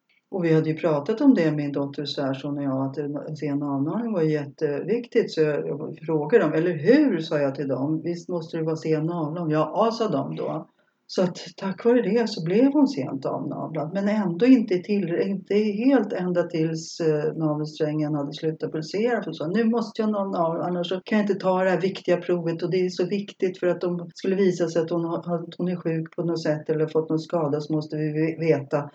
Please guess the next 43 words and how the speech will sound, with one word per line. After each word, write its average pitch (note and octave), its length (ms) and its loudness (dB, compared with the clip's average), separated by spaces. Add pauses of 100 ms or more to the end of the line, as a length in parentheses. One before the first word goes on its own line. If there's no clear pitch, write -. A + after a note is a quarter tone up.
(140)
vad, D3 520 2
vad D3+ 120 -2
det D3 60 0
är C#3+ 40 -4
för C#3+ 140 -2
behandling E3 520 2
som G3+ 140 -2
ska F#3 160 0
sättas F3+ 440 0
in." - 340 -6 (240)
Och A3+ 60 2
jag A3+ 140 6
visste G#3+ 260 -2
ingenting G#3+ 440 -2
om C4 80 6
det A#3 80 4
här F3 100 2
provet, D#3+ 300 -6
för F3+ 100 -2
det G3 100 0
fanns B3 360 -2
inte G#3 200 -2
på - 100 -8
min C4 320 6
tid C#3+ 380 -2
när F3+ 200 -4
jag A#3+ 220 4
jobbade D3+ 320 0
inom D#3 200 -6
förlossningen. D#3 720 -6 (480)
Så - 100 0
jag G#3+ 80 4
tänkte, G3 200 4
"Jag C#3+ 100 0
kan F3+ 100 -4
ju A#3 60 4
inte A#3+ 180 2
stå G#3 240 0
där E3 300 2
och G#3 80 2
hindra, G3+ 400 0 (1040)
fortsätta A3+ 460 -2
hindra." F3 600 0